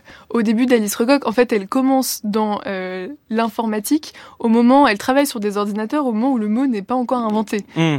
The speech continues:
Speaker 1: Euh, donc elle est vraiment au tout début et c'est aussi ce qui explique qu'à cette période-là, il y avait aussi plus de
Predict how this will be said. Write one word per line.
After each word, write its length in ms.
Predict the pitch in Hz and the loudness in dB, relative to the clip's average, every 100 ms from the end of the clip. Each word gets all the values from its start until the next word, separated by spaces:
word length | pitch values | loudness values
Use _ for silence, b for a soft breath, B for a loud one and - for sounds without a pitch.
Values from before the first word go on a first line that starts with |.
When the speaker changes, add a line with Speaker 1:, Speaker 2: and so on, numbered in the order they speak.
| 127 | 0
Speaker 1:
Euh, 300 | 208 196 196 | 0 0 -2
donc 220 | 208 214 | -2 -2
elle 100 | 226 | 0
est 80 | 220 | 0
vraiment 300 | 220 240 269 | 0 0 0
au 60 | |
tout 160 | 240 254 | 0 -2
début 380 | 240 226 277 302 | -2 2 4 4
et 40 | |
c'est 180 | - 214 | 2 -4
aussi 240 | 208 - | -6 -8
ce 80 | 285 | -8
qui 80 | - | -8
explique 340 | 214 - 294 | -6 2 2
qu'à 140 | - 214 | 4 0
cette 200 | 202 185 | 0 -2
période-là, 420 | 240 247 233 247 | 0 2 4 4
il 60 | 262 | 2
y 40 | |
avait 140 | 196 | 0
aussi 200 | 190 - | -2 -4
plus 300 | 247 - 302 | -4 0 0
de 320 | 226 208 196 | 2 0 -2